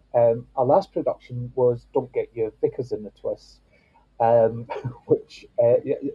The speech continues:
sounds as strange as the title sounds. Um, it was a farce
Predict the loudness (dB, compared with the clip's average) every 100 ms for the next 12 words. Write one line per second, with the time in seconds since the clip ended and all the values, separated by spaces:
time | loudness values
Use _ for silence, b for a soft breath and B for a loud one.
0 | -12 -20 0 2 2 -2 -4 -4 -6 -20
1 | -20 _ -2 -2 -4 -8 -6 -4 -2 -2
2 | -6 _ _ _ -6 0 0 -2 -6 -2
3 | -4 -6 _ b b b -4 2 2 0
4 | -4 -10 _ _ -6 -6 2 2 2 -4
5 | -20 -20 _ -16 -6 2 6 6 4 -2
6 | -14 -20